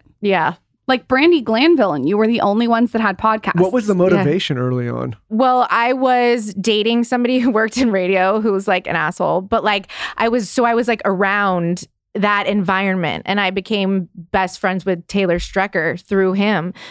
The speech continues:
Speaker 1: So I was constantly around this, and
Speaker 3: Mm-hmm.
Speaker 1: Taylor was like, "You could do this." And I'm like, "I could never.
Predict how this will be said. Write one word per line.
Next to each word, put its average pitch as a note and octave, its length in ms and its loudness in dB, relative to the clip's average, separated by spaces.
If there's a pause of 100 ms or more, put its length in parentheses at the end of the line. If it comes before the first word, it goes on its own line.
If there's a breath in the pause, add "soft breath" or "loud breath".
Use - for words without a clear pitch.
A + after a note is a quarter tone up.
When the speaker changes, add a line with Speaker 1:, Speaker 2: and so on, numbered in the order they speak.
(120)
Speaker 1:
So - 140 -2
I G#3+ 80 2
was G3+ 140 -2
constantly G3+ 880 -2 (220)
around G#3 480 0
this, F3+ 520 -2 (120)
and F#3+ 540 0
Speaker 3:
Mm-hmm. A#2+ 120 -4
Speaker 1:
Taylor A3 260 0
was G#3 140 0
like, G3 220 -2
"You E3+ 180 -2
could D#4 260 -4
do F3 200 0
this." - 420 -8 (220 loud breath)
And A3 80 0
I'm A3 60 0
like, G3+ 120 0
"I F#3+ 60 -2
could G3 140 -4
never. D#3 220 0